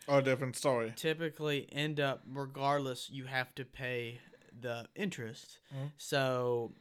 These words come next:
Speaker 2: yeah, check that out. Yeah, 'cause if you have to pay the interest regardless, you can't even save on that money then. But still should pay off the, you know, your big debts.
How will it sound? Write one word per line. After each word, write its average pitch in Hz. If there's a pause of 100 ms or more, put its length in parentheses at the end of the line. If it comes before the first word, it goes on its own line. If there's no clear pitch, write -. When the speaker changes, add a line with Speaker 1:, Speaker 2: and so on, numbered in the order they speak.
(140)
Speaker 2:
yeah, 196 (180)
check 220
that 180
out. 131
Yeah, 147
'cause 143
if 160
you 196
have 196
to 170
pay 170
the 151
interest 156
regardless, 139 (260)
you 139
can't 139
even 127
save 135
on 117
that 117
money 123
then. 117 (400)
But 139
still 196
should 160
pay 160
off 147
the, 135 (220)
you 139
know, 131
your 127
big 127
debts. 127